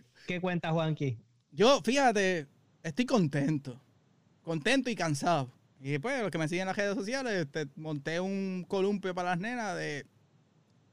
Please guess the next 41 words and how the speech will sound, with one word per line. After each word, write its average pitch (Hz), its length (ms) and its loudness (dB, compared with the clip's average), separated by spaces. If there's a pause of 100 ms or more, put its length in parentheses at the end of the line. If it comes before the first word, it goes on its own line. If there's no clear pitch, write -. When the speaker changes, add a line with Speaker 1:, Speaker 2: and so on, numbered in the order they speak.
(180)
Speaker 2:
mil 151 220 -6
quinientas 190 500 -2
setenta 175 340 -2
y 170 100 -4
ocho 180 260 -2
tablitas 185 480 0
aproximadamente. 170 1200 -2 (220)
Es, 151 180 -4
es 147 160 -4
un, 151 500 -6 (180)
un 180 80 -6
estimado. 202 600 0 (480)
Y 151 120 -6
como 156 240 0
ocho 160 220 0
millones 196 260 0
de 185 40 -4
tornillos. 196 500 2 (560)
Pero 165 180 4
funcionó. 165 540 4 (200)
<laughs> - 220 0
No 180 120 6
se 196 120 4
ha 196 40 4
caído. 214 580 6 (320)
Está 175 280 4
montado 196 480 6
ahí 196 140 8 (340)
y 170 60 6
estoy 165 180 4
señalando 196 480 6
para 190 100 6
atrás. 202 160 4
Está - 120 2
afuera. 226 500 2
Las 180 140 2
nenas 190 240 2
se 202 60 0
lo 185 60 2
gozaron. 208 720 2
Ok. 180 60 -8